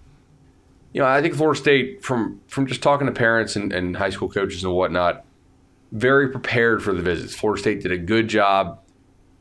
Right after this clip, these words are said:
All the coaches read up on their, on their notes on the kids. That, like, like, there was no, like, from what I understand, there was no real big missteps, right? Like, they were very prepared for the visits and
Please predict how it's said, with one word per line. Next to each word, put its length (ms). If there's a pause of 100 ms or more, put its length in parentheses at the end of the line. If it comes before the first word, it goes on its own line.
(360)
All 180
the 80
coaches 340
read 220
up 160
on 160
their, 100
on 120
their 120
notes 300
on 100
the 80
kids. 380
That, 160
like, 260
like, 160
there 120
was 180
no, 480 (560)
like, 300
from 160
what 100
I 40
understand, 380
there 80
was 140
no 80
real 180
big 180
missteps, 560
right? 160
Like, 180
they 120
were 160
very 260
prepared 560
for 140
the 80
visits 640
and 380